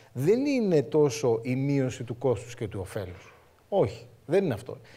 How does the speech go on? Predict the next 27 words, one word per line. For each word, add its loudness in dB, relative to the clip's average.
Γιατί 2
ήδη 2
διατείνονται 0
ότι -2
δεν 0
θα -2
κοπούν -4
οι -2
χρηματοδοτήσεις -8
και 0
οι -2
εξαγγελίες -2
είναι -4
ότι -4
πήραμε 0
τόσα 0
εσπα, -2
ογδόντα 0
εκατομμύρια -2
θα -4
μοιραστούν, -4
θα -4
τα -4
βγάλαν. 2
Δεν 2
είναι 4
αυτό. -8